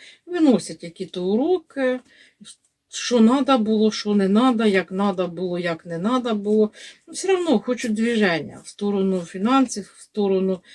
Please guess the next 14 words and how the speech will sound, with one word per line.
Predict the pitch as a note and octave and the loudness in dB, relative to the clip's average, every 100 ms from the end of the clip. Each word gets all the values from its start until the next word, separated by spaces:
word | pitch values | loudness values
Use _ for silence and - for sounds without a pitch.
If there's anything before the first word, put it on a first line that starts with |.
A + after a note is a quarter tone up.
| - - _ _ | -20 -20 _ _
цього | - F#3+ G#3+ C4+ | -4 -2 0 -2
все | - F#3+ | -2 -2
одно | F#3 G#3+ G#3 | 2 2 2
движення. | F#3 F3 F3 D3+ D3 C#3 - | -2 -4 -4 -4 -6 -14 -14
Тут | G3 | -16
колесо | - G#3 G3 - G3+ | -2 0 0 -2 -6
фортуни | G3+ F#3+ - G3+ G3 | -6 -8 -4 -2 -2
скинуло, | F#3+ - C#4+ C4+ A3+ F#3 | -2 -4 0 2 2 0
тут | E3 F#3 | -6 -12
колесо | - F3+ F3 G3 | -10 -10 -10 -12
фортуни | F3 F3 - G#3+ F#3+ E3 | -12 -16 -10 -6 -4 -6
підхвате. | - - D#3+ - - - - - - _ - | -12 -16 -16 -16 -18 -20 -20 -20 -20 _ -10
Бачите, | A#3+ A3 - - F3 G3+ | -8 -8 -12 -18 -16 -16
все, | - G4 F4+ B3 | -10 -6 -2 -2